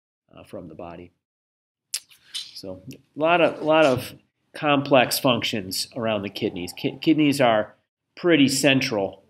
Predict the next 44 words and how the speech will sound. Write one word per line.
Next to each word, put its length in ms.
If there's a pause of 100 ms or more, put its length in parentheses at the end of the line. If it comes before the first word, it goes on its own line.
(120)
uh, 280
to 200
the, 160 (140)
the 100
broad 440
physi-, 360
uh, 120 (100)
hom-, 400 (100)
homeostasis 720
and 160 (160)
physiology 600
of 100
the 60
body. 320 (1200)
All 160
right, 220 (160)
so 560
we've 180
already 240
kinda 260
gone 360
through 420
all 300
of 160
this 420
in 300
lab. 460
I'm 140
not 280
gonna 420
recap 520
it, 220 (160)
uh, 260
really. 440 (480)
Uh, 180
but 380
the 60
point, 640
the 80
reason 240
I 80
kept 420
this 220
slide 460